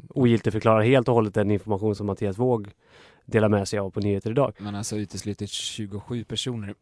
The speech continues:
Speaker 2: <clears throat> med anledning utav, eh, researchgruppens granskning.
Speaker 1: Ja, just det.
Speaker 2: Som man
Speaker 1: Men,
Speaker 2: inte glömmer bort.
Speaker 1: men nu är ju då den informationen som Mattias Våg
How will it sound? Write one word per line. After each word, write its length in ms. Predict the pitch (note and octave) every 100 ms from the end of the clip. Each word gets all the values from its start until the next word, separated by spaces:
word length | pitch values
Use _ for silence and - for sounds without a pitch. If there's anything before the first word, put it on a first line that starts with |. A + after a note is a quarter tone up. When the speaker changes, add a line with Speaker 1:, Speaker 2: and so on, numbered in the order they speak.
| -
Speaker 2:
<clears throat> 180 | G3+ D3+
med 220 | G2+ G2
anledning 360 | F#2+ F2+ F2+
utav, 520 | F2+ - F2 E2 F2 E2
eh, 300 | - - C#3
researchgruppens 1040 | F#2+ - F2+ - - F2 - F2 F2 -
granskning. 720 | G2+ G2+ F2+ - G#2+ D#2+ - _ _ _
Speaker 1:
Ja, 120 | G2+
just 140 | A2 -
det. 140 | - - _ -
Speaker 2:
Som 120 | B2+
man 160 | A#2
Speaker 1:
Men, 100 | A2
Speaker 2:
inte 140 | - -
glömmer 200 | F2 E2+
bort. 340 | - - -
Speaker 1:
men 200 | C#3 B2
nu 260 | A#2+ A#2+ A2+
är 60 | A2
ju 160 | G#2+ G#2+
då 320 | G#2+ G#2 G2+ -
den 220 | - A#2
informationen 520 | B2+ A2 C3 B2 C3+
som 100 | A#2+
Mattias 300 | A#2+ A2+ C3
Våg 480 | A#2+ D#3+ D3 A#2+ B2